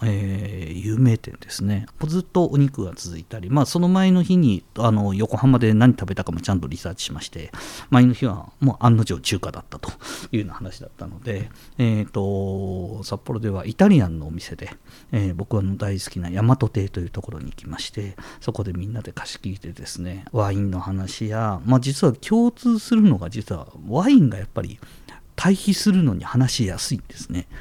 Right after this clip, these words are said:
ワインのクオリティと、まあ、あの、コーヒーのクオリティ。その目の前にある、あの、お互いが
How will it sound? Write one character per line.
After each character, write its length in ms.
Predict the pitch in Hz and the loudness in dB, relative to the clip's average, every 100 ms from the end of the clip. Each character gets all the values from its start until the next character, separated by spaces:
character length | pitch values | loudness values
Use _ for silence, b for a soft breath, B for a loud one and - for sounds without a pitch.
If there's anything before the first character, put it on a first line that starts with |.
| B B B B - | B B B B -2
ワ 200 | 120 143 | 2 4
イ 120 | 156 | 4
ン 120 | 107 | 2
の 100 | 85 | -2
ク 240 | - 95 85 | -8 -10 -8
オ 60 | |
リ 120 | 87 | -10
テ 140 | 82 85 | -12 -12
ィ 120 | 87 - | -10 -2
と、 300 | 180 143 - - | -2 -2 -6 -10
ま 440 | - 113 98 90 - | -4 -2 -2 -6 -6
あ、 160 | 117 104 | -2 -2
あ 60 | |
の、 420 | 101 98 98 87 - | -2 -4 -4 -8 -8
コ 180 | 101 | -8
ー 20 | 101 | -8
ヒ 180 | - | -10
ー 60 | 107 | -10
の 100 | 85 | -10
ク 220 | - 92 | -10 -10
オ 40 | 82 | -12
リ 120 | 87 | -12
テ 140 | - | -6
ィ。 100 | 175 - b b b b - - - | -6 -8 b b b b -20 -20 -2
そ 120 | 147 | 2
の 160 | 135 113 | 4 4
目 140 | 127 | 4
の 100 | 156 | 6
前 240 | 196 269 | 8 10
に 160 | 247 143 | 10 10
あ 100 | 95 | 4
る、 220 | 90 - - B B B - | -2 -6 -10 B B B -6
あ 160 | 123 110 | 0 2
の、 240 | 104 98 | 2 0
お 80 | - | 2
互 420 | 160 226 233 240 | 4 6 8 10
い 40 | 240 | 10
が 540 | 254 233 147 110 135 | 8 6 4 0 -8